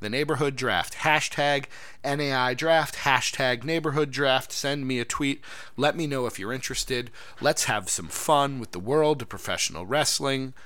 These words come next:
My name is D C Matthews at D C Matthews N A I. It's been a pleasure to talk to you. Just me. I, I don't do this as much as I used to. This summer, probably a different story. I'm gonna have ten weeks off. But regardless, thanks for listening. Uh,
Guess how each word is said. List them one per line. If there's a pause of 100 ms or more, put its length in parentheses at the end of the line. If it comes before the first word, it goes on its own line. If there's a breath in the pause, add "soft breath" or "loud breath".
(480 loud breath)
My
name
is
D
C
Matthews
at
D
C
Matthews
N
A
I.
It's
been
a
pleasure
to
talk
to
you. (100)
Just
me. (200)
I,
I
don't
do
this
as
much
as
I
used
to.
This
summer, (240 loud breath)
probably
a
different
story.
I'm
gonna
have
ten
weeks
off. (340 loud breath)
But
regardless, (200 loud breath)
thanks
for
listening. (320 soft breath)
Uh,